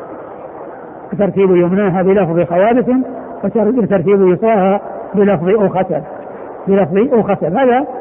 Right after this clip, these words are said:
يقوله بعض الفقهاء، لكن لم يثبت في ذلك سنة عن رسول الله صلى الله عليه وسلم، فيحصل ال-، آه،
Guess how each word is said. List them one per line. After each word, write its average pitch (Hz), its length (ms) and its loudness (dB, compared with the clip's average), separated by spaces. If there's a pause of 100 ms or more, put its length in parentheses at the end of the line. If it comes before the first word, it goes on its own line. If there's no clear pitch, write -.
(140)
يقوله 269 340 2
بعض 208 180 2
الفقهاء، 185 460 0
لكن 254 280 2 (460)
لم 330 80 4
يثبت 247 220 2
في 202 180 2
ذلك 185 180 0
سنة 190 320 0 (340)
عن 208 140 -2
رسول 196 220 0
الله 180 260 2
صلى 190 60 -4
الله 175 200 0
عليه 247 120 2
وسلم، 302 200 0 (400)
فيحصل 247 760 2 (100)
ال-، 196 540 2 (340)
آه، 226 640 0